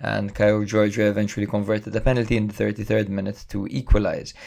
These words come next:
In the second half, it was a Ramadani goal in the eighty-ninth minute from a distance, um, thanks to another Turati mistake, um, that saw Lecce getting the victory over here. Um, Turati, man.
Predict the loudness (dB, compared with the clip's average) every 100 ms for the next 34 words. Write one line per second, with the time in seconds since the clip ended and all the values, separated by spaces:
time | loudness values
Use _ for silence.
0 | -20 -10 -2 0 4 4 4 6 6 6
1 | 2 0 2 4 4 4 0 0 -2 -6
2 | -6 2 4 6 4 2 2 0 2 4
3 | 4 4 -2 _ _ -2 -2 0 -2 0
4 | 2 2 2 0 -2 0 -2 -4 -2 0
5 | 0 0 0 0 0 -4 -2 -2 0 0
6 | -4 -2 -2 4 6 6 4 2 -6 -14
7 | -10 2 6 6 4 0 0 -2 -2 -4
8 | -6 -14 -20 -20 _ -4 0 0 0 0
9 | -2 -2 0 2 2 -2 -4 -4 -4 -4
10 | -14 -8 -4 -2 -2 -2 -4 -10 -10 -10
11 | -10 -16 -20 -20 -14 -8 -6 -4 -6 -6
12 | -8 -14 -12 -4 -2 -2 2 4 4 2
13 | -2 -2 -4